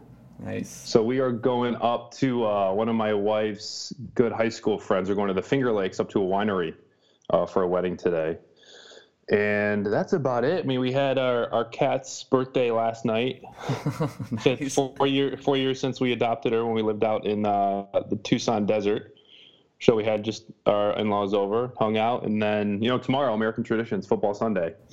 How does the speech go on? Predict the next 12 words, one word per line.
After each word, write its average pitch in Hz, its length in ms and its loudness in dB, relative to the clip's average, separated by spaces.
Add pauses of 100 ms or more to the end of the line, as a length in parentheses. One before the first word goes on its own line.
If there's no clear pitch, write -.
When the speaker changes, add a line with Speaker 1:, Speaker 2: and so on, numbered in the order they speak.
(180)
Speaker 1:
There 110 180 -2
you 113 100 -4
go. 107 260 -4 (220)
Speaker 2:
So 95 300 0
I'll 98 60 2
get 110 100 0
to 120 60 -2
watch 110 160 -4
the 101 60 -4
Cowboys 104 360 0
lose 101 180 -2
again. 85 280 -2